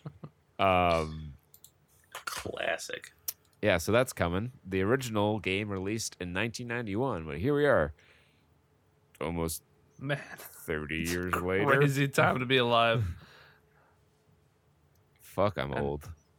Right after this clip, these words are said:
Speaker 3: yeah, we had,
Speaker 1: Um,
Speaker 3: we had Destroy All Humans that just got released too. I just per-, picked up that. Um,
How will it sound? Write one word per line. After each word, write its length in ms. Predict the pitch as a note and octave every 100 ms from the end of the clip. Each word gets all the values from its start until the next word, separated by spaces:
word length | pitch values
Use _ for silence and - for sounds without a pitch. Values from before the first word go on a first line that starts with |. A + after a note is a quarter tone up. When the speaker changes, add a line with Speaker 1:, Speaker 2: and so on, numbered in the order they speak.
| _ -
Speaker 3:
yeah, 280 | C3+ C3+ D#3
we 100 | D#3
had, 100 | D3+
Speaker 1:
Um, 80 |
Speaker 3:
we 80 | D3
had 100 | E3
Destroy 380 | C3+ B2+ - F#3
All 100 | E3
Humans 460 | B2 C#3 G#3+ A#3 C3+
that 120 | C3
just 180 | B2 -
got 180 | B2 A2+
released 360 | A#2+ A#2+ A2+
too. 180 | - F#3
I 80 | C3
just 240 | C#3 -
per-, 140 | - B2
picked 360 | - D3 -
up 200 | B2 A#2
that. 340 | - C#3 C3+ - _ -
Um, 460 | C#3+ A2+ A2 G#2+ A2